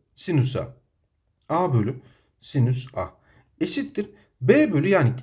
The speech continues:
açı karşısındaki kenarın, karşısındaki kenarın uzunluğu bölü karşısındaki ke-, e,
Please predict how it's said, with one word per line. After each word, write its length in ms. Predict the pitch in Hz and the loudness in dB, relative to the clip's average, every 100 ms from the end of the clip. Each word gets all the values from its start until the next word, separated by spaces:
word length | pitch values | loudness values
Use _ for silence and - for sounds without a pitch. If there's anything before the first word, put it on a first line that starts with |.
| - | -4
açı 260 | 143 - | -4 -4
karşısındaki 640 | - 185 180 - 208 226 311 | 4 4 4 2 0 0 -4
kenarın, 520 | - 233 254 320 359 - _ | -4 -2 0 -2 -4 -14 _
karşısındaki 540 | - 190 185 - 220 - | 2 2 2 -2 -6 -4
kenarın 440 | - 226 247 226 | -2 0 0 0
uzunluğu 580 | 165 160 208 233 311 - | -4 0 2 2 0 -2
bölü 240 | 220 240 311 | 0 0 2
karşısındaki 540 | 220 202 196 214 226 | 4 4 2 -6 -8
ke-, 460 | 240 226 160 147 | -6 -4 -2 -2
e, 60 | 147 | -2